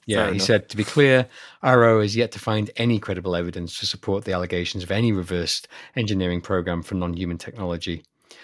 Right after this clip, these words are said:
Speaker 1: So maybe he somehow got in the way of the current dominant agenda.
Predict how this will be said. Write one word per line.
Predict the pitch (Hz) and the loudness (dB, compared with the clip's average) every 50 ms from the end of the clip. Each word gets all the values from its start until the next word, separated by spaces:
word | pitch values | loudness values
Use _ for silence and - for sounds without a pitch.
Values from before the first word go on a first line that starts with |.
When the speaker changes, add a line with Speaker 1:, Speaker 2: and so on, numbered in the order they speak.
| - - - - - _ - | -20 -20 -20 -20 -20 _ -8
Speaker 1:
So | - - 104 98 95 95 - - | -2 0 0 0 0 -2 -4 -4
maybe | 127 104 104 101 101 | -6 -4 -4 -4 -4
he | 87 90 104 98 95 92 _ _ _ - | -4 -4 -4 -6 -6 -8 _ _ _ -10
somehow | - - - 101 92 98 98 92 | -6 -4 -2 -2 -2 -2 -4 -4
got | 92 - 104 - | -4 -4 -6 -4
in | 98 98 | -4 -4
the | 95 92 | -4 -2
way | 92 95 92 95 92 92 90 | 0 2 2 2 2 2 0
of | 92 92 90 - - _ _ _ _ _ | -2 -2 -6 -10 -14 _ _ _ _ _
the | - 156 - - 98 95 95 92 87 - _ _ - | -14 -8 -4 -2 0 0 0 -2 -4 -8 _ _ -6
current | - 104 95 92 87 | -4 -4 -4 -4 -2
dominant | 92 90 92 92 95 104 104 | -2 -2 0 -2 -4 -4 -6
agenda. | 98 - 107 104 107 98 95 92 | -6 -6 -4 -4 -2 -2 -2 -4